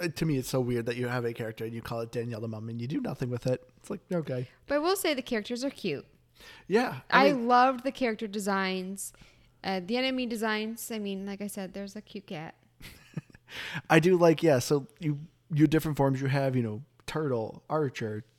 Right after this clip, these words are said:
Speaker 1: guard, rogue, mermaid, zombie. Like, you have a ton of different ones. And I love just kind of,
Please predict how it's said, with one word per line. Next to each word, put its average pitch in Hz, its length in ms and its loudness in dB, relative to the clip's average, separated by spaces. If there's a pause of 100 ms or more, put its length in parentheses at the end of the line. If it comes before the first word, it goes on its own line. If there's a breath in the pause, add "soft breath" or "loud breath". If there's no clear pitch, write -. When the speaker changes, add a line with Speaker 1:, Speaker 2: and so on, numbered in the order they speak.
Speaker 1:
guard, 131 480 2
rogue, 131 460 0
mermaid, 131 440 2
zombie. 127 500 2 (320 loud breath)
Like, 135 100 -6
you 180 60 -4
have 220 80 -6
a - 20 -10
ton 160 160 2
of 156 60 6
different 147 240 2
ones. 110 220 -2
And 135 100 2
I 135 60 6
love 143 300 0
just - 240 -2
kind 143 200 4
of, 113 240 0